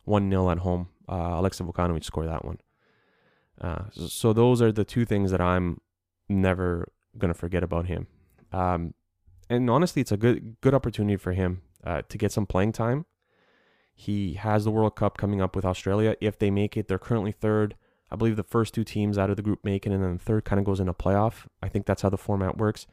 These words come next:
Um, he has experienced thirty-three caps for Australia. Uh, he comes with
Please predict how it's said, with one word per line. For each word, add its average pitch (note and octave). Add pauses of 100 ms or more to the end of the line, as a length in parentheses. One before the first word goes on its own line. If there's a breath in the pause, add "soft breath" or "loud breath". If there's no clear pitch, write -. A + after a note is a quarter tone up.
(560 soft breath)
Um, F#2+ (240)
he A2+
has A2
experienced A2+
thirty-three G#2
caps - (200)
for G2 (920)
Australia. A2+ (960 soft breath)
Uh, F#2
he G#2
comes G#2+
with G2+